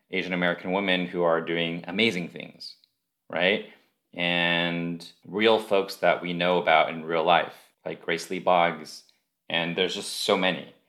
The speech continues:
right? That we, i-, i-, it's, it's interesting why that the depictions are just this and not a lot of other things,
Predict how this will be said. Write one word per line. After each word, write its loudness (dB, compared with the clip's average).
right? -2
That 2
we, -2
i-, -8
i-, -4
it's, -2
it's -2
interesting -2
why 6
that 8
the -4
depictions -4
are 6
just -2
this -2
and 0
not 2
a 2
lot 6
of 2
other -2
things, -16